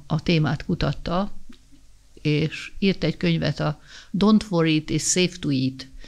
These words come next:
hogy ne aggódj, ez, ez biztonságosan megehető. Ez volt a jelszó, amit a G M O-kkal kapcsolatban Nagy-Britániában hirdettek. Most valahogy ugye ezt halljuk, hogy, hogy ne aggódj,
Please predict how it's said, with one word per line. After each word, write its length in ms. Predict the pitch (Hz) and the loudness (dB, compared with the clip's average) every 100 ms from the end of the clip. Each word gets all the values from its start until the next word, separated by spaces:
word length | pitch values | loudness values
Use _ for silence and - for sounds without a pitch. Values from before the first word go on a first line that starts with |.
| - - | -16 -2
hogy 180 | 165 | 0
ne 200 | 165 190 | 2 2
aggódj, 380 | 147 143 147 143 | 2 0 -2 -2
ez, 180 | 143 - | -2 -2
ez 120 | 160 - | -2 0
biztonságosan 840 | 175 - 156 - 143 147 143 139 | -2 0 -2 0 -2 -2 -2 0
megehető. 800 | 151 147 135 131 - - 151 - - - - - | 2 2 0 -2 -6 -4 -2 -2 -6 -14 -18 -4
Ez 180 | 165 151 | 0 2
volt 220 | 147 147 | 2 2
a 40 | |
jelszó, 380 | 147 143 143 - | 2 2 2 0
amit 220 | 135 135 | 0 0
a 60 | 143 | 0
G 220 | 147 147 | 2 2
M 80 | 135 | 2
O-kkal 260 | - - - | 0 -4 -6
kapcsolatban 680 | - - 151 135 131 - | -6 -4 -2 0 -2 -4
Nagy-Britániában 840 | - 160 151 170 - - 143 - 156 | -4 -4 -2 -4 -4 -4 -2 -2 -2
hirdettek. 800 | - 165 175 - - 196 - - - - - | -2 -2 -2 -2 0 0 -2 -18 -20 -14 -2
Most 240 | 180 - | -2 0
valahogy 480 | 160 139 139 - - | 0 2 0 -2 -6
ugye 240 | - 165 160 | -4 -2 -2
ezt 160 | - | -2
halljuk, 360 | - 151 165 - | -2 -2 -2 -4
hogy, 300 | 160 - - - | -4 -4 -8 -4
hogy 200 | 156 - | -4 0
ne 160 | 170 170 | 2 2
aggódj, 640 | 151 143 131 143 151 - | 2 0 0 -2 -2 -8